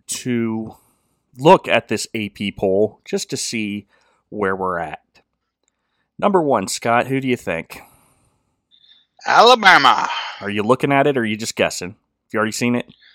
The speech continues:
Speaker 2: Well, I, I just, I looked it up real quick, but I'd heard that they would be number one, and I wouldn't expect anybody else.
Speaker 1: Yeah, they're, they're number one.
Speaker 2: Alabama.
Speaker 1: I wonder how much Nick Saban has to pay in order to,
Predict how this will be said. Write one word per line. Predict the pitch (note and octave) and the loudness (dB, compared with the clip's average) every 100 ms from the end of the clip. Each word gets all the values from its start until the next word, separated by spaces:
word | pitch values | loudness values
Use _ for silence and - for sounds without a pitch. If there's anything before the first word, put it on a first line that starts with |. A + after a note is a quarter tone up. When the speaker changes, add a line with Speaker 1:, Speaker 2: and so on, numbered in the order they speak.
| _ - | _ -8
Speaker 2:
Well, | D3 C#3+ C3+ B2 - _ _ | -4 -2 -2 -4 -10 _ _
I, | C#3 C#3+ C3 - | 2 2 0 -2
I | C#3 | -2
just, | C3+ B2+ - | -2 -8 -4
I | D3+ | -2
looked | C#3+ C#3+ - | -2 -4 -2
it | C3 | 0
up | C3 - | 0 -2
real | A#2+ | -12
quick, | - A#2+ A2+ - | -10 -8 -8 -8
but | A#2 A#2 | -10 -6
I'd | C3+ C3 | -4 -4
heard | C3 C3 | -6 -8
that | A#2+ A#2 | -8 -12
they | A#2+ | -12
would | A#2+ A2+ | -14 -14
be | A#2 | -14
number | A#2+ A2+ A2 | -14 -14 -14
one, | A#2 A#2 | -12 -12
and | A2+ | -10
I | A2+ | -10
wouldn't | A#2+ A#2+ | -10 -8
expect | - - A2+ - | -8 -6 -8 -8
anybody | A2+ A2+ A#2 B2 | -14 -8 -6 -6
else. | A2 A2 - - _ _ _ _ | -8 -8 -12 -14 _ _ _ _
Speaker 1:
Yeah, | - - - - | -16 -16 -16 -16
they're, | - G#2 G#2+ G#2+ _ - | -12 -10 -10 -12 _ -10
they're | A2 | -6
number | G#2+ G2+ G2 | -4 -2 0
one. | A#2+ | 2
Speaker 2:
Alabama. | D#3+ G3 G3+ G#3 G#3+ G3 G3 G3 G3 F#3+ B2+ C#3 D3 A2+ G2+ F#2 | 4 4 2 0 0 0 0 2 2 2 -2 0 2 0 -2 -8
Speaker 1:
I | - - | -10 -2
wonder | G#3+ | 2
how | G#3 | 4
much | F3 - | 2 0
Nick | C3+ - | -2 -2
Saban | - A#2+ A#2+ G#2 | 0 0 2 0
has | G#2 - | -2 -4
to | - | -10
pay | - F#2+ E2 F#2+ | -4 -2 -2 -6
in | D#2+ | -8
order | G2+ F#2+ F2+ | -6 -6 -8
to, | E2+ | -8